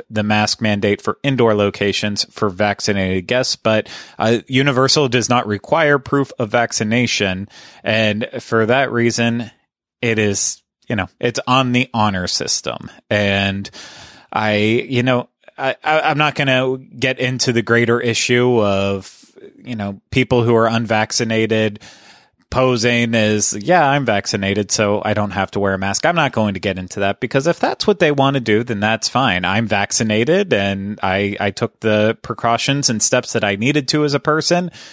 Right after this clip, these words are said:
So I do, I do feel safe, but I just wanna say too, uh, with all of that in mind, it's,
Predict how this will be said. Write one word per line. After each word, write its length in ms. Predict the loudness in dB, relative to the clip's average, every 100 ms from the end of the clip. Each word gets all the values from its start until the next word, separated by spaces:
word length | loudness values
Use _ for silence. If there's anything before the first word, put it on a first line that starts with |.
| -12
So 340 | -2 0 2 0
I 160 | -2
do, 640 | -2 -2 2 4 4 0 -6 -18 -10 -4
I 80 |
do 180 | 0 0
feel 240 | 2 2 2
safe, 400 | 2 0 -2 -2
but 260 | -2 -2 _
I 80 | -4
just 240 | 0 0 2
wanna 200 | 0 2
say 240 | 2 0
too, 400 | 0 0 0 -2 -6
uh, 440 | -8 -4 -4 -4 -8 -12 -18 _ -20 _ _ _ _ -20 -20 -20 _ _ _
with 320 | -2 2 2 2
all 260 | 2 2
of 80 | 2
that 220 | 2 2
in 100 | 0
mind, 400 | -2 -2 -4 -8 -14 -20 _ _ _ -2
it's, 420 | 0 2 0